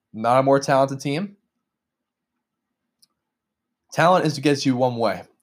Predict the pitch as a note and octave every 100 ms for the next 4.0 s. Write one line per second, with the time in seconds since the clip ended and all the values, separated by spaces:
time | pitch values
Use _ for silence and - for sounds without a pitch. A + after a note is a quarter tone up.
0 | _ _ _ _ - A2+ C#3+ E3+ C#3 D#3
1 | D3 C#3 C3+ C3+ C3 A#2+ A#2+ B2 A#2+ A2+
2 | A2 A#2 A2 G#2 G2+ _ _ _ _ _
3 | _ _ - A#2+ C#3 A#2 G#2 G2+ -